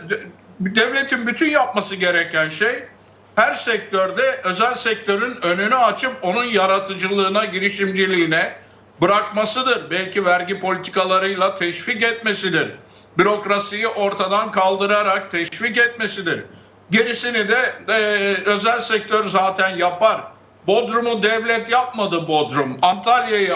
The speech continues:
Alanya'yı devlet turi-, dünya çapında turizm merkezi yapmadı. Özel sektörün rekabetçi gücü, yatırımcılık hırsı, e, hırsı yaptı. Onun için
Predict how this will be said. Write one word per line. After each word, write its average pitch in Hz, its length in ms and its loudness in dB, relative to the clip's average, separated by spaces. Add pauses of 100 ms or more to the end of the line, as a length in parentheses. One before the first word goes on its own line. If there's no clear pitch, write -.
Alanya'yı 202 680 2
devlet 202 400 0 (300)
turi-, 196 240 0 (140)
dünya 226 300 2
çapında 208 720 -2 (380)
turizm 214 480 0
merkezi 214 520 0
yapmadı. 202 720 0
Özel 202 340 2
sektörün 202 720 -2 (380)
rekabetçi 208 880 0
gücü, 196 540 0
yatırımcılık 202 960 0
hırsı, 220 640 2 (420)
e, 165 40 4 (640)
hırsı 208 380 0
yaptı. 190 460 -2 (500)
Onun 240 180 2
için 240 200 -8